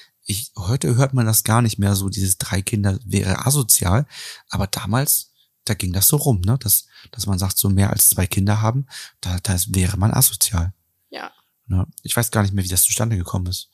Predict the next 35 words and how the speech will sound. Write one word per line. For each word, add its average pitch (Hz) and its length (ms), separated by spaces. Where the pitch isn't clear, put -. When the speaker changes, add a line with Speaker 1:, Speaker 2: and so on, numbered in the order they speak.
Speaker 1:
Müsste 110 160
Speaker 2:
Ich - 100
glaube, 240 280
das - 200
liegt 240 200
auch 208 120
ein 208 80
bisschen 220 200
daran, 196 280
dass 190 180
es, - 280
ähm, 175 220
der, 175 320
die 175 160
perfekte 190 840
Vorstellung 254 1000
in 196 160
unserer 185 340
Sozialisation 180 760
ist - 200
ja 226 80
immer 233 160
noch 226 200
ein 180 220
verheiratetes 180 840
Paar, 175 500
was - 360
zwei 175 260
Kinder 214 380
hat, 262 200
am 180 120
besten 190 400
Junge 185 320
und - 280
Mädchen, 190 640